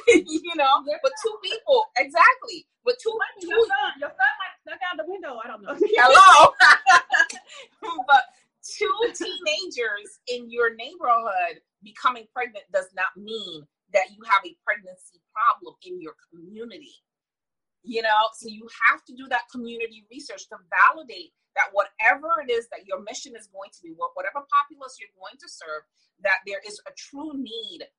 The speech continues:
Speaker 1: for the services that you provide. And that information needs to be housed here,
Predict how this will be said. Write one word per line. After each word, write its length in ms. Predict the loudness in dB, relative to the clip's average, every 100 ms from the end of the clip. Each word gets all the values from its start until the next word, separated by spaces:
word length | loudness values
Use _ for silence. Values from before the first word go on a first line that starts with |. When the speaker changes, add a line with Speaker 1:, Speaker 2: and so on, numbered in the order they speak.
| _
Speaker 1:
for 160 | -8 -8
the 80 | -8
services 520 | -8 -8 -8 -20 -12
that 160 | -12 -12
you 120 | -20
provide. 480 | _ -18 -10 -10 -10 _ _ -4
And 160 | 0
that 220 | 6 6 4
information 560 | -10 -16 -16 -18 -20
needs 240 | _ _ -20
to 100 | -20
be 180 | -20 _
housed 360 | 0 0 -4 _
here, 240 | -18 -18